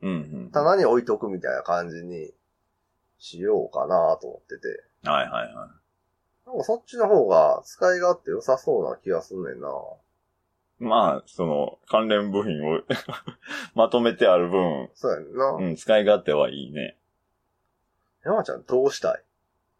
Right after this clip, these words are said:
Speaker 1: どうしたいというか、俺の家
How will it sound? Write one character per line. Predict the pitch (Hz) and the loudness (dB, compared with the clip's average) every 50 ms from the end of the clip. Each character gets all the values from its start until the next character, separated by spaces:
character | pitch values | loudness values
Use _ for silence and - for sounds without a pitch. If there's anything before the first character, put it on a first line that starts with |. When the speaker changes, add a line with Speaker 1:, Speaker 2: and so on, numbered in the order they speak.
| _ - | _ -4
Speaker 1:
ど | - 127 160 214 233 | 0 0 2 2 2
う | 320 | 0
し | - - | 0 0
た | - 220 | 0 0
い | 110 98 | 0 -2
と | - - | -2 -4
い | 90 85 | -4 -4
う | 82 78 - | -4 -6 -4
か、 | - 80 73 71 69 65 - - - _ _ _ _ _ _ _ _ | 0 2 2 2 2 2 0 -2 -4 _ _ _ _ _ _ _ _
俺 | - 107 139 165 170 180 | -2 0 2 2 2 0
の | 196 202 208 196 185 180 175 175 175 180 | -2 -2 -2 0 0 2 2 0 -2 -4
家 | 185 185 185 180 175 170 160 156 151 151 - | -6 -6 -4 -4 -4 -4 -4 -4 -4 -6 -8